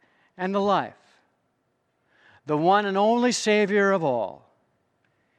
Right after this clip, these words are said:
He is the way home to the Father. Let's pray. Lord, thank you for providing a way out of this broken world.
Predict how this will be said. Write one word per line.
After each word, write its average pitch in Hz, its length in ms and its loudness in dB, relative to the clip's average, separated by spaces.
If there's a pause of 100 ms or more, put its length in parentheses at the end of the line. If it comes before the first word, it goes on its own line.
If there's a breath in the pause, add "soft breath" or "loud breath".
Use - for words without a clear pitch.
(140)
He 165 580 -6 (840)
is 151 220 -6
the 139 100 -8
way 160 280 0
home 139 480 -6 (800)
to 147 100 -12
the 127 120 -10
Father. - 440 -8 (2500)
Let's 131 160 -16
pray. 131 300 -8 (2250 soft breath)
Lord, 262 220 2
thank 233 340 -2
you 151 120 0
for 131 160 -8
providing 185 520 0
a 160 80 0
way 202 280 2
out 208 200 2
of 139 120 -4
this 139 160 -8
broken 156 500 -4
world. 160 500 -4